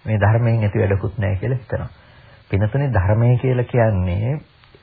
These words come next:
ඒ විදිහට මේ අපි කරන දෙයින් මේ ඇවිල්ලා අපිට සෙත් වෙලා ලෙඩ රෝග හොඳ කරගන්නවා වගේ එහෙම දේවල් නෙමෙයි. ඒක ඇතුලේ අපිට නිවන් මඟට අවශ්‍ය ඒ මාර්ග අංග ටික අපිට දියුණු කරගන්න වපසරියක් හැදෙන එක එතනදී සිද්ධ වෙන්නේ.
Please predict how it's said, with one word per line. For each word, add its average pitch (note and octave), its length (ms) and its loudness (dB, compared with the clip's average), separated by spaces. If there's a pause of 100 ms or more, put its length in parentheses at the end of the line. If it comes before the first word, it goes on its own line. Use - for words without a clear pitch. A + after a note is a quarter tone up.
(120)
ඒ G#2 180 2
විදිහට A#2+ 480 0
මේ C3+ 240 -4
අපි B2 180 -2
කරන A2+ 380 2
දෙයින් B2+ 360 0
මේ C3 240 0
ඇවිල්ලා B2 360 0
අපිට B2+ 240 -2
සෙත් - 320 -4
වෙලා B2 300 2
ලෙඩ A2+ 220 4
රෝග A#2+ 300 2
හොඳ A#2+ 240 0
කරගන්නවා A#2+ 600 0
වගේ C#3+ 220 0
එහෙම C3 240 0
දේවල් C#3+ 420 0
නෙමෙයි. B2+ 360 2 (1080)
ඒක C3 220 6
ඇතුලේ D3+ 460 4
අපිට D3+ 300 0
නිවන් C3+ 320 2
මඟට D3 360 -2
අවශ්‍ය C#3 520 2
ඒ D#3 160 2 (200)
මාර්ග B2+ 440 4
අංග C3+ 260 4
ටික D3+ 300 0
අපිට D#3 280 -4
දියුණු C#3+ 280 0
කරගන්න D3+ 540 -4
වපසරියක් E3 680 0
හැදෙන C#3 200 2
එක B2+ 140 0
එතනදී A2 420 -2
සිද්ධ A2+ 240 0
වෙන්නේ. F2 300 2